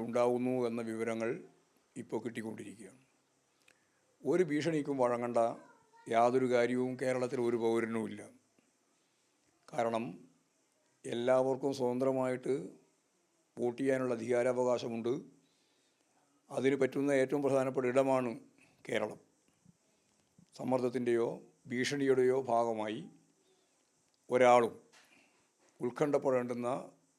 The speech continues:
ഒരു കാര്യവുമില്ലാത്ത ഒരു സംസ്ഥാനത്ത് ഇപ്പോഴ് പരാജയം ഉറപ്പാവുന്നു എന്ന് കാണുന്ന നിമിഷങ്ങളിൽ ഭീഷണിപ്പെടുത്തിയ ആളുകളെ വരുതിക്ക് നിർത്താൻ വേണ്ടിയുള്ള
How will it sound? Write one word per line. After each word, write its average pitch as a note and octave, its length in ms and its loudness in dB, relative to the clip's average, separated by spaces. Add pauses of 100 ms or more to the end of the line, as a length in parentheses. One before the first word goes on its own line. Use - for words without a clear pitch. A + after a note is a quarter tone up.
ഒരു E3 120 0 (100)
കാര്യവുമില്ലാത്ത B2+ 720 0 (720)
ഒരു B2+ 160 0
സംസ്ഥാനത്ത് A2+ 520 -4 (1700)
ഇപ്പോഴ് D#3+ 320 2 (140)
പരാജയം D3 560 4
ഉറപ്പാവുന്നു D3 640 2 (180)
എന്ന് C3+ 200 -2
കാണുന്ന C3 380 0
നിമിഷങ്ങളിൽ A#2+ 480 -4 (1200)
ഭീഷണിപ്പെടുത്തിയ D3 760 0
ആളുകളെ C3 300 2 (100)
വരുതിക്ക് B2 420 -2
നിർത്താൻ B2+ 420 0
വേണ്ടിയുള്ള B2 380 0